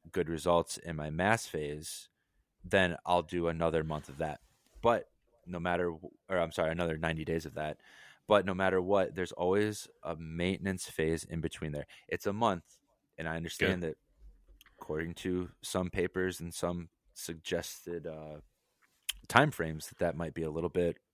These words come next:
Speaker 1: low.
Speaker 2: Mm-hmm.
Speaker 1: But generally, that's what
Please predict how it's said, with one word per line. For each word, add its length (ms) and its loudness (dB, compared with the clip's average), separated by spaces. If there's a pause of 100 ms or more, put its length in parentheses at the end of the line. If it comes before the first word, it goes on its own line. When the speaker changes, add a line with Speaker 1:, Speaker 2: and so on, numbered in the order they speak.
(300)
Speaker 1:
low. 320 6 (680)
Speaker 2:
Mm-hmm. 180 -4 (440)
Speaker 1:
But 100 0
generally, 560 6
that's 420 4
what 280 0